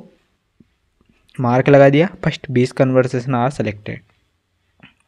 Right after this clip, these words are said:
एक बार में आप जो है बीस चैट को यहाँ पर सेलेक्ट कर सकते हैं और उनको डिलीट कर सकते हैं। आप यहाँ से, जैसे कि मैं यहाँ पर आपको दिखा देता हूँ गाइस,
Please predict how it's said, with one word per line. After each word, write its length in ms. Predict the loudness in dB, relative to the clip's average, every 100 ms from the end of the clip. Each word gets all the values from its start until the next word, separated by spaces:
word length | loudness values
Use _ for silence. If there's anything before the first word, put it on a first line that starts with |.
| _ _ _ _ _ _ _ _ _ _ _ _ _ _ _ _ _ _ _ _ _ _ -6 0
एक 200 | 2 4
बार 200 | 2 2
में 220 | -2 -6 -12 -4
आप 220 | -2 0
जो 80 | 0
है 120 | 2 2
बीस 360 | 2 2 2
चैट 240 | 2 0 0
को 100 | -2
यहाँ 160 | 0
पर 140 | -2 -4 -6 _ _ -4
सेलेक्ट 300 | 0 0 2
कर 160 | 0
सकते 240 | 0 -2 -2
हैं 200 | -2 -2
और 180 | -2
उनको 220 | -2 -4 -4
डिलीट 280 | -4 -4 0
कर 180 | 0
सकते 320 | 0 -8 -12 -12
हैं। 140 | -12 -16 -20 -20 -20 -4
आप 200 | -2 0
यहाँ 180 | 0 -2
से, 120 | -2
जैसे 260 | -2 -2 -2
कि 100 | -2
मैं 140 | 0
यहाँ 180 | 0 0
पर 160 | 2 2
आपको 320 | 2 0 0
दिखा 220 | 2 2
देता 200 | 2 0
हूँ 220 | -2 -2 -2
गाइस, 200 | -4